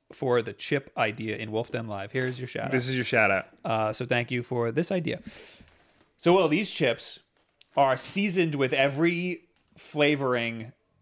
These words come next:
Speaker 1: that chips can possibly be seasoned with.
Speaker 2: Oh, God.
Speaker 1: So, like, barbecue and, like,
Speaker 2: S-, uh, salt and vinegar
Speaker 1: yeah, like,
Speaker 2: and
Speaker 1: all of those.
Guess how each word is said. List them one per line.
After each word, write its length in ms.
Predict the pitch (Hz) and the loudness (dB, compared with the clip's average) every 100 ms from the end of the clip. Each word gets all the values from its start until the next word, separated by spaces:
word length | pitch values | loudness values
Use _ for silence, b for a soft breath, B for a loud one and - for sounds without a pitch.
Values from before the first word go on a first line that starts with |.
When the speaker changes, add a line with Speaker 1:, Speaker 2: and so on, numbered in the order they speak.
| _ _ - | _ _ 2
Speaker 1:
that 460 | 131 127 123 - _ | 4 2 0 -8 _
chips 640 | - 147 127 - - - - | -6 -2 -2 -4 -14 -14 -12
can 180 | - 123 | -8 -6
possibly 460 | 120 120 120 123 120 | -2 -2 -4 -8 -10
be 80 | 110 | -10
seasoned 340 | 117 101 110 | -12 -14 -12
with. 120 | - | 0
Speaker 2:
Oh, 160 | 143 123 | 2 4
God. 220 | 113 107 | 2 2
Speaker 1:
So, 60 | 131 | 2
like, 180 | 123 120 | 2 2
barbecue 880 | 135 135 135 - 135 131 127 127 | 2 2 -2 -4 -4 0 0 0
and, 160 | 123 117 | -2 -2
like, 320 | 113 113 110 | -2 -2 -2
Speaker 2:
S-, 140 | 139 - | -4 0
uh, 280 | 131 120 113 | 2 4 2
salt 640 | - - - - 135 131 | -4 -12 -12 0 0 2
and 80 | 117 | -2
vinegar 460 | 127 123 117 120 | 0 2 4 4
Speaker 1:
yeah, 240 | 120 127 123 | 6 6 6
like, 120 | 120 | 4
Speaker 2:
and 140 | 110 | 2
Speaker 1:
all 300 | 117 139 139 | 2 2 2
of 100 | 135 | 0
those. 360 | 131 110 101 | -2 -2 -4